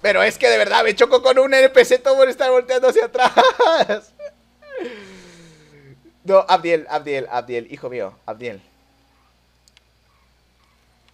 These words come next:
Corre, corre, Ruiz, por favor, corre, Ruiz. Vale, vale, vale, vale, van ahí, van ahí, van ahí, van ahí, van ahí, van ahí.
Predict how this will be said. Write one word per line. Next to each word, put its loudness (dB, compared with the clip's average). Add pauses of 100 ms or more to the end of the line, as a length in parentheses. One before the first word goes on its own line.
(1600)
Corre, -16
corre, -14
Ruiz, -20
por -16
favor, -10
corre, -12
Ruiz. -10 (1900)
Vale, -20
vale, -14
vale, -12
vale, -12
van -12
ahí, -14
van -12
ahí, -14
van -14
ahí, -14
van -12
ahí, -16
van -14
ahí, -16
van -12
ahí. -16